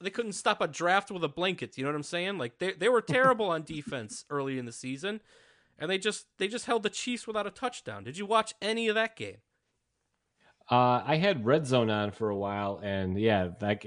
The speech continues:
Speaker 2: I, I was wondering why the Kansas City wasn't in the red zone at all, all day.
Speaker 1: <laughs>
Speaker 2: Uh, yeah, but that was a very awkward game.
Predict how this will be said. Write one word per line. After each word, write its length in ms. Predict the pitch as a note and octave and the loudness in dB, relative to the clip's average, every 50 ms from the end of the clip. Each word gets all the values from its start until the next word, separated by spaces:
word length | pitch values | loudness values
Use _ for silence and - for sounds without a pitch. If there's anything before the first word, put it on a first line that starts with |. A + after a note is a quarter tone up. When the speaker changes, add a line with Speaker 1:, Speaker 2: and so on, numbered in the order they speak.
| - | -4
Speaker 2:
I, 120 | G#2+ G#2+ G#2+ | 2 4 4
I 160 | A2 G#2 G#2 | 6 6 4
was 160 | A2 A2+ G#2+ | 4 4 4
wondering 420 | G2+ G#2+ D3 C3 C#3 B2+ A#2 A2 G#2 | 4 4 6 6 8 6 6 6 6
why 180 | A2 A2+ A2+ | 4 4 4
the 80 | G#2 G#2 | 2 0
Kansas 420 | - - - A#2 G#2+ G#2+ G2+ - | -4 -2 -4 -2 -2 -2 -4 -4
City 180 | - B2 A2 G2+ | -4 -2 -2 0
wasn't 360 | F#2 F#2+ G2+ G#2 A2 G#2 G#2 | 0 0 0 0 0 0 0
in 80 | G#2 G2 | -2 -2
the 100 | F#2 F2+ | 0 0
red 200 | A2 B2+ A#2 G#2 | 0 0 0 -2
zone 160 | G2+ F#2+ F#2 | -2 -2 -2
at 120 | F#2+ F#2 | -2 0
all, 180 | G2 F#2+ F#2+ F#2+ F#2+ G2 | 0 0 0 2 4 4
all 100 | G2 G2 | 4 4
day. 320 | F2+ F#2+ G2+ G2 G#2 A2 - - | 4 4 4 6 6 4 4 0
Speaker 1:
<laughs> 260 | G#2+ F3 D#3 - F#3+ - _ _ _ | -6 -6 -6 -10 -12 -12 _ _ _
Speaker 2:
Uh, 380 | - F#2 F2+ F2 F2 E2+ E2+ E2+ E2 D#2+ _ _ _ _ _ _ | -8 -6 -6 -4 -6 -6 -8 -10 -12 -14 _ _ _ _ _ _
yeah, 200 | A2+ B2 B2+ A#2+ | 2 6 6 6
but 80 | G#2 G#2+ | 6 6
that 80 | A#2 C#3 | 4 4
was 200 | C#3 A#2+ G2+ G2+ | 4 4 2 0
a 60 | F#2+ | -4
very 380 | F2 F#2 A#2 A#2+ A2+ A2 G#2 | -2 0 2 4 4 4 4
awkward 440 | G2+ G#2 G#2 G2+ - - G2+ F#2+ F2+ | 4 2 2 0 -2 -6 -8 -8 -6
game. 400 | F#2 G2+ G2 G2 F#2+ F#2 F2 F2 | -8 -6 -6 -6 -6 -8 -10 -14